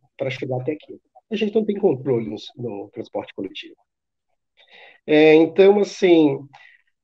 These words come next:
a gente tá chegando com muita apreensão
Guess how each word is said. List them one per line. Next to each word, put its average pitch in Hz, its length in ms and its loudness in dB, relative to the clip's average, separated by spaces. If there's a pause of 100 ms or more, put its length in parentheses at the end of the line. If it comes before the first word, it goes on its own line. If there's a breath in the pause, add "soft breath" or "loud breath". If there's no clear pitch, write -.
(480)
a 143 60 -6
gente 180 140 -2
tá 202 80 4
chegando 226 280 6
com 226 60 0
muita 233 460 8
apreensão 196 800 2